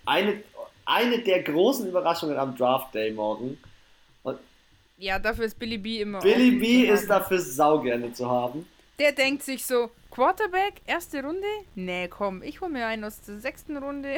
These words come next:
Speaker 2: <laughs> Da hab ich gute Erfahrungen gemacht.
Speaker 1: Ja, ähm, da sind wir gerade beim Stichwort. Ich glaube, er wird uns alle überraschen und alle glauben, äh, oder alle fragen sich, warum hat er für dreihundert Millionen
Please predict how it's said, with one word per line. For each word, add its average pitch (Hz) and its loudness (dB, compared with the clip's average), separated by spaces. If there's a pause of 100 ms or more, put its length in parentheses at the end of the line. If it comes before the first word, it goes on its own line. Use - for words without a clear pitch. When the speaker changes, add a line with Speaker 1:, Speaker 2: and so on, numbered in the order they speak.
(140)
Speaker 2:
<laughs> 247 -20
Da 233 -12
hab - -18
ich 247 -14
gute 254 -12
Erfahrungen 233 -8
gemacht. 233 -10
Speaker 1:
Ja, 226 4 (260)
ähm, 156 4
da 139 2
sind 165 0
wir 262 4
gerade 175 4
beim 143 2
Stichwort. 131 0
Ich 247 -2
glaube, 170 2
er 135 0
wird 151 -4
uns 135 -8
alle 180 0
überraschen 147 2
und 127 -8
alle 160 -4
glauben, 147 -2 (480)
äh, 131 -4
oder 135 -4
alle 151 0
fragen - -8
sich, 131 -6
warum 117 -6
hat - -12
er 165 -10
für 110 -12
dreihundert 175 -4
Millionen 123 -4